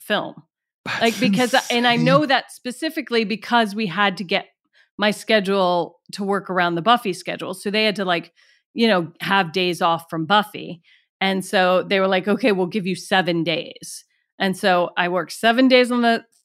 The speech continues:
Speaker 1: first one and eleven on the second one.
Speaker 2: Unbelievable.
Speaker 1: And I think they were doing weekends for me. But anyway, yeah. So, so I really did feel like such a minor part,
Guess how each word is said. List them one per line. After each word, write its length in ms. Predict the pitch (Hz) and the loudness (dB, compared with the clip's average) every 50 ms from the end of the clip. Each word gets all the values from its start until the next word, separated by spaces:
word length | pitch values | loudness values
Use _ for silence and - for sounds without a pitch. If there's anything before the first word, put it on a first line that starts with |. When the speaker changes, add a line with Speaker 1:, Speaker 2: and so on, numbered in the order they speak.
| _ _ | _ _
Speaker 1:
first 320 | - 226 214 208 - - 214 | 2 4 4 4 2 -2 -2
one 220 | 202 190 190 185 | 0 0 0 0
and 160 | - 180 180 | -2 -2 0
eleven 540 | 175 170 180 190 208 208 170 185 175 175 175 | 0 0 2 4 4 4 4 2 0 0 -2
on 400 | 170 - 180 180 175 170 170 170 | -4 -2 -2 0 0 0 -2 -2
the 200 | 170 165 165 170 | -2 -2 -2 -2
second 400 | 170 - - 185 170 - - - | -6 -6 -6 -6 -6 -6 -10 -12
one. 300 | - - 160 - - - 160 _ _ _ - | -12 -10 -12 -12 -14 -14 -16 _ _ _ -18
Speaker 2:
Unbelievable. 580 | - - 82 82 71 73 71 71 69 71 76 | -14 -8 -8 -6 -6 -6 -6 -6 -4 -2 0
Speaker 1:
And 220 | 95 - - - - | 0 0 0 0 -2
I 60 | - - | -4 -4
think 180 | - 202 190 185 | -4 -6 -4 -2
they 100 | 196 185 | -2 -2
were 100 | 175 170 | -2 -2
doing 320 | 165 190 180 175 170 165 | -4 -4 -4 -4 -4 -4
weekends 500 | 170 175 170 170 - 156 160 175 170 - | -4 -6 -6 -8 -10 -12 -12 -12 -14 -16
for 240 | - - 156 - - | -16 -14 -14 -14 -12
me. 320 | 98 - - 165 160 170 _ _ | -14 -14 -16 -18 -20 -20 _ _
But 320 | - 180 185 170 165 - - _ - | -14 -6 -4 -2 -2 -4 -4 _ -2
anyway, 540 | 240 233 226 208 202 175 160 160 170 170 - _ _ _ _ _ _ | 0 2 2 2 2 2 0 0 -4 -6 -10 _ _ _ _ _ _
yeah. 340 | - 202 247 277 302 262 175 | -6 -2 0 0 0 0 -2
So, 380 | 165 - - 254 247 247 226 226 | -6 -4 0 2 2 2 2 -2
so 180 | - - 269 | -2 0 2
I 140 | 226 226 254 | 4 4 4
really 380 | 262 240 262 294 302 294 285 247 | 4 2 2 2 2 2 2 0
did 260 | 185 247 262 247 185 | 0 0 -2 -2 -2
feel 240 | - - 247 240 220 | -4 -2 -2 0 2
like 200 | 196 185 185 175 | 2 2 0 0
such 240 | - - 208 185 - | -4 -6 -6 -4 -4
a 40 | 208 | -4
minor 460 | 180 180 175 180 180 180 175 170 170 | -4 -2 0 0 0 0 0 -2 -4
part, 520 | 170 - - 339 392 349 247 208 - - | -4 -4 -4 0 0 2 2 0 -2 -6